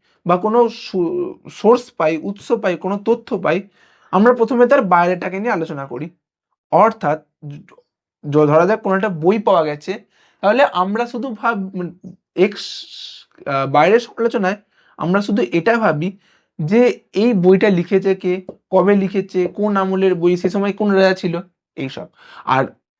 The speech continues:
আমরা অন্তঃ সমালোচনায় কি ভাবি? না, এই বইটার মূল বিষয়বস্তু কি, এই বইটা কেন, আহ, আহ, লেখা হয়েছে,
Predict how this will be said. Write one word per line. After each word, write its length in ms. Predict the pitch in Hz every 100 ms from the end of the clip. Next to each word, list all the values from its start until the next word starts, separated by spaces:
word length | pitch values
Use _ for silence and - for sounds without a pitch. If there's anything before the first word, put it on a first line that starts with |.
| -
আমরা 340 | 147 175 - -
অন্তঃ 280 | 165 190 254
সমালোচনায় 500 | 262 240 240 240 240
কি 140 | 247
ভাবি? 440 | 247 233 294 494 - _ _ _
না, 320 | 143 143 233 - _ _ _ _
এই 200 | - 139
বইটার 460 | 139 131 135 165 165
মূল 240 | 143 165
বিষয়বস্তু 680 | 156 147 175 180 175 175 -
কি, 480 | 175 180 165 165 165 _ _ _
এই 300 | - 139 156
বইটা 560 | 139 131 147 151 165 165
কেন, 340 | 165 139 147 175 180 - _ _ _ _ _ _ _ _ _ -
আহ, 180 | 127 143
আহ, 220 | 123 - - _ _ - - _ - - 131 135 127 127 127
লেখা 300 | 135 143 170
হয়েছে, 540 | 170 170 165 170 175